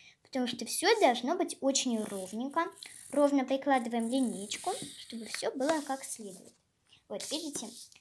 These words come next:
И осталось совсем немножечко. Я это буду делать быстрее, чтобы не делать видео сильно таким долгим. Отлично. Вот здесь и этот,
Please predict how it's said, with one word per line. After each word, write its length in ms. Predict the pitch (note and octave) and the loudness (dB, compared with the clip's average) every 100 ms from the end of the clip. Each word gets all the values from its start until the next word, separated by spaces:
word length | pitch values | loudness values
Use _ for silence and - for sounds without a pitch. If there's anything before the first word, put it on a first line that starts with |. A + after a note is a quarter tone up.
| _ _ | _ _
И 100 | D4 | 4
осталось 440 | D4 C#4+ D4+ C#4 C#4 | 4 6 8 8 6
совсем 360 | C4+ - C4+ | 2 2 2
немножечко. 640 | B3 B3 E4+ C#5+ A#4 - E4 | 2 2 2 2 0 -2 0
Я 240 | C#4+ C4+ B3 | 6 8 8
это 100 | B3 | 2
буду 220 | A#3 A#3+ | 0 0
делать 260 | A3+ A3 | 2 0
быстрее, 460 | G#3+ G#3+ - G#4 A4+ | -2 -8 2 4 4
чтобы 280 | A4 A#3+ A#3 | 2 -2 0
не 140 | A#3 | 0
делать 320 | A3+ G#3 - | 0 -4 -4
видео 340 | D#4 G4 F4+ D#4 | -4 -2 0 0
сильно 460 | - C4 D#4 D4+ | 0 -2 -4 -4
таким 460 | C#4 G3+ - A3 A3 | -6 -12 -8 -6 -6
долгим. 560 | F#3+ F#3 G3+ A3+ A#3 _ _ _ _ _ _ _ _ _ _ _ _ _ _ _ _ _ _ _ _ _ _ - - - - - - - - - - - - - - - _ _ _ | -6 -12 -14 -18 -20 _ _ _ _ _ _ _ _ _ _ _ _ _ _ _ _ _ _ _ _ _ _ -20 -18 -14 -12 -8 -8 -6 -8 -10 -12 -16 -20 -20 -16 -18 _ _ _
Отлично. 840 | C4 D4+ - G#3+ G3+ A3 - - G#3+ - _ - _ _ - | -2 -2 -4 -12 -8 -4 -2 -2 -6 -20 _ -20 _ _ -14
Вот 160 | G#3 - | -10 -6
здесь 340 | F#4 G#4+ G#4+ | 0 2 2
и 120 | D#4 | 2
этот, 160 | D4+ | 0